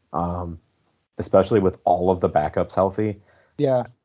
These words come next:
Speaker 1: I just feel like it's gonna be running back by committee. We're not gonna have any idea who's gonna get the goal line touches. We're not gonna have any idea who's gonna get the catches.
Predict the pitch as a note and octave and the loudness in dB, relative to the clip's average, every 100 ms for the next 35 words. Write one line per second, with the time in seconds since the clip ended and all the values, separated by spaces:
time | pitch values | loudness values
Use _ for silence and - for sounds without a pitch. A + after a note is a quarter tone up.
0 | _ - F#2 F2 - F#2 E2+ F2+ F#2+ F2 | _ -4 -2 0 4 4 4 0 -4 -2
1 | D#2+ E2 D#2+ D#2+ D#2 E2+ E2 E2 D#2 E2 | 0 0 0 -2 0 -2 -4 -6 -6 -4
2 | F2 F2+ E2+ D#2+ D#2+ E2 D#2+ E2 E2+ E2 | -6 -8 -8 -6 -6 -4 -4 -4 -4 -4
3 | D#2+ D2 E2 E2 E2+ - D#2+ D#2 D#2+ D2+ | -4 -4 -4 -2 -4 -4 -4 -4 -4 0
4 | F#2+ G#2+ A2 G2+ G#2 F#2+ G#2 G2 F2+ E2+ | 4 4 4 2 -2 0 -2 -2 -4 -4
5 | E2+ E2+ E2 E2 D#2 D2+ D#2 D#2+ E2 E2 | -4 -4 -6 -6 -8 -6 -6 -6 -6 -8
6 | D2+ - - G#2+ G#2 G#2 G2+ G2 | -8 -10 0 0 2 2 2 0